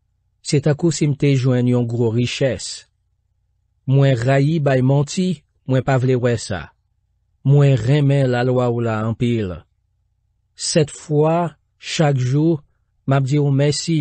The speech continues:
pou jijman ou yo ki san patipri. Moun ki renmen lalwa ou la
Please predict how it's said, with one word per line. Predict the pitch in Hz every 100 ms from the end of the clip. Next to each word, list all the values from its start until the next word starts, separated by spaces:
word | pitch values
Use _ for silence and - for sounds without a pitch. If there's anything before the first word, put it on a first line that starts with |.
| 143
pou | 135
jijman | 123 139 131 135 135
ou | 131
yo | 127 120
ki | 107 117
san | - 104
patipri. | 110 - 104 98 98 82 _ _ _ _ _ _ _ -
Moun | 131 147 156 160 156
ki | - 127
renmen | 127 131 131 135 131
lalwa | 127 127 131 135
ou | 127
la | 123 120